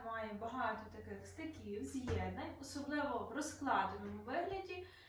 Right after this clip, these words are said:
я би його не рекомендувала для щоденного спання.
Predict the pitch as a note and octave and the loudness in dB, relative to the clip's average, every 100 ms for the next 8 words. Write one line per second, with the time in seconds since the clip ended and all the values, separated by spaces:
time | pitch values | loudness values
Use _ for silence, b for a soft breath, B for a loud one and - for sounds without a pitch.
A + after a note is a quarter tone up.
0 | B C4 D4+ D4+ C#4+ C4+ C4 C4+ E4+ F4+ | B 2 4 6 4 2 2 2 2 0
1 | F4 E4 C4+ C4 C4+ C#4 G#3 G#3+ A3 C4 | 0 -2 -2 2 2 2 0 0 0 0
2 | - G#3 A3 G#3+ G3+ G3+ G3+ - G3 F#3+ | -4 -4 -2 -2 -2 -6 -10 -12 -14 -12
3 | - | -14